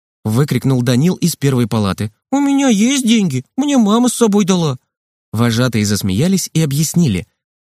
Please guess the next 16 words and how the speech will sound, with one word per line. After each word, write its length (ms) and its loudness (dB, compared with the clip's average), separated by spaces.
«В 120 -2
лагере 380 2
другие 380 0
деньги, 520 -2
свои, 480 -2
и 80 2
называются 640 0
они 340 0
лямзиками. 800 0
Вот 260 0
их 180 0
и 60 4
будем 400 0
зарабатывать 640 -2
разными 380 0
способами 720 -2